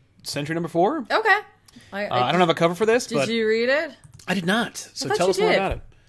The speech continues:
Speaker 1: No.
Speaker 2: Oh, remember I shared it?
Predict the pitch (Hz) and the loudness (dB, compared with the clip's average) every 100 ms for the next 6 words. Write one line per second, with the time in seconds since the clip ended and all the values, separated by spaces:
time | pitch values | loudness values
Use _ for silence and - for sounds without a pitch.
0 | _ _ _ _ 170 240 - _ - 262 | _ _ _ _ -2 -2 -2 _ -10 -6
1 | 269 180 185 _ - 226 220 208 - 214 | -4 -6 -10 _ -20 -16 -14 -14 -12 -10
2 | 226 262 | -10 -12